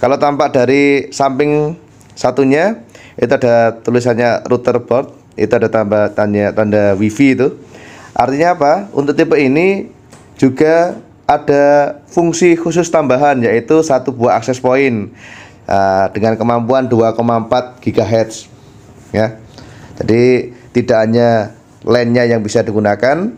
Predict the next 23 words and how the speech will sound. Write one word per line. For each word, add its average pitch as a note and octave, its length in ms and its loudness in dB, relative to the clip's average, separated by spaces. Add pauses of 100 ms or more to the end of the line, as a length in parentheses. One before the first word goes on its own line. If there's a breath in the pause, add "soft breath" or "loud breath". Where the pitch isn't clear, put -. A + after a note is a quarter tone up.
(140)
tiga A#2 320 0
port B2 320 -2
Ethernet A2+ 400 0
itu A2+ 160 -2
yang A#2 160 2
digunakan, G#2+ 640 0
tetapi E3 640 -2 (320 loud breath)
di B2+ 140 0
sini C#3+ 260 0
bisa C#3 320 2
menggunakan A#2+ 560 0
Wi-Fi. G#2 640 0 (800)
Nah, E2+ 240 -6 (400 loud breath)
untuk C#3+ 560 0 (320 loud breath)
powernya D3 880 0
ini C3 480 2 (640)
bisa G#2+ 560 2
menggunakan G#2 560 0
power G#2+ 240 0
seperti G#2+ 320 -4
H F#2+ 240 0
P A#2 160 2
dah. F#2+ 240 -2